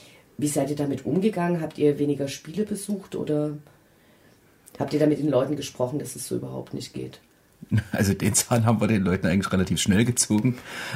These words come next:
Speaker 2: Also das, ähm, war natürlich klar, dass wir dann trotzdem weiter zu Spielen fahren. Also wenn Spiele waren, ich glaub, wir haben einmal,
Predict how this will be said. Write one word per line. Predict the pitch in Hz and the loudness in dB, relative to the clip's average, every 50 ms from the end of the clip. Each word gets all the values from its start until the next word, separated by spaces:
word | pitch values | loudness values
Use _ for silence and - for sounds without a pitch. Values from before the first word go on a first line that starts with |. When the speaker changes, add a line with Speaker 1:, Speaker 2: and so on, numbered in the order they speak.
| - 202 | -2 2
Speaker 2:
Also | - 107 95 101 101 | 2 4 4 4 4
das, | 92 - 98 90 - - - - | 4 4 2 4 4 4 4 4
ähm, | 80 90 95 95 95 90 85 82 - - - | 4 4 4 6 6 6 4 2 2 0 0
war | - 95 | 0 2
natürlich | 95 92 90 - 92 85 - - - - - | 2 2 2 2 2 2 2 0 -2 -8 -8
klar, | - - 107 95 90 | -4 0 0 2 2
dass | 95 90 - | 2 0 2
wir | 90 85 82 | 0 2 2
dann | 85 82 82 85 - - - - - - - - | 2 2 2 0 -2 -4 -12 -16 -18 -18 -14 -2
trotzdem | - 90 87 - - 87 | -2 0 2 2 2 4
weiter | 85 85 82 - | 4 4 2 2
zu | - - | 0 -2
Spielen | 80 - - 104 104 107 101 | -2 2 4 4 6 6 4
fahren. | 95 - 78 80 - | 2 0 -2 -2 0
Also | 53 85 82 82 | 0 0 0 0
wenn | 78 80 78 | 0 0 0
Spiele | - - - - 90 85 85 | -2 -4 0 0 2 2 4
waren, | 87 92 92 90 | 4 4 2 2
ich | 90 - | 0 0
glaub, | - 90 90 - | 0 0 0 0
wir | - - 87 | 0 0 2
haben | 90 92 92 92 - - - - - - - - _ | 4 2 2 0 -4 -10 -18 -20 -20 -20 -20 -4 _
einmal, | 85 98 123 135 127 113 107 113 117 113 113 113 | 4 6 6 8 6 6 6 6 6 4 2 0